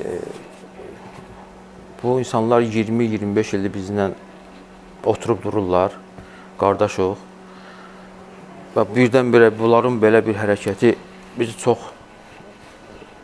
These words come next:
şoka saldı. Hamısını şəxsən tanıyırdıq. Və yəni ki, ağlımıza gəlməzdi belə şey.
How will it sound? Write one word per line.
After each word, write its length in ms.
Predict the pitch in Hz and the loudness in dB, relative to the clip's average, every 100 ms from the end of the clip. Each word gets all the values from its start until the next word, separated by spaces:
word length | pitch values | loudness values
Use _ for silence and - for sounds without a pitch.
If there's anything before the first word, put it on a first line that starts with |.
| - - - | -20 -16 -10
şoka 220 | 117 123 | -2 0
saldı. 340 | 104 80 78 71 - - - - | 0 0 -2 -8 -14 -20 -20 -2
Hamısını 400 | 160 160 127 - | 0 0 -2 0
şəxsən 240 | 127 - 110 | 0 -2 0
tanıyırdıq. 540 | 110 107 101 92 - - - - | 0 0 -2 -2 -8 -16 -20 -8
Və 80 | - 120 | 0 4
yəni 160 | 127 120 | 4 6
ki, 60 | |
ağlımıza 460 | 151 143 135 147 165 | 4 4 2 4 6
gəlməzdi 400 | 131 104 95 87 | 6 4 2 0
belə 220 | 85 85 82 | 0 0 -2
şey. 220 | 76 | -6